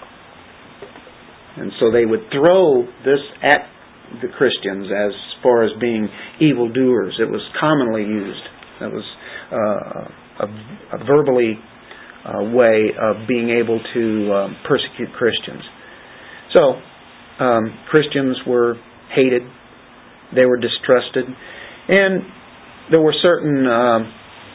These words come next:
stories gotten out about Christians which weren't true. He says that in which they slander you as evildoers. One of them was they, they called them insurrectionists. And that was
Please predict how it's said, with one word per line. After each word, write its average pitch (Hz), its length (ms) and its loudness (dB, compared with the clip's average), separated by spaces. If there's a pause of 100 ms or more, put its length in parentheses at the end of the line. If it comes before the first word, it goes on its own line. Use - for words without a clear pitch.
(160)
stories 143 440 4
gotten 135 240 2
out 135 220 4
about 139 340 2
Christians 151 480 -2
which 135 200 0
weren't 151 280 0
true. 151 320 2 (280)
He - 160 -14
says 123 160 4 (240)
that 120 240 4
in 127 160 -4
which 127 200 0
they 131 80 4 (100)
slander 131 260 2
you 123 120 2
as 120 160 0
evildoers. 135 720 2 (580)
One 147 200 4
of 135 160 4
them 143 180 -2
was 127 240 4
they, 135 120 4 (160)
they 135 160 0
called 151 240 4
them 135 160 -2
insurrectionists. 156 1120 0 (1200)
And 110 360 -10
that 131 160 6
was 131 160 -2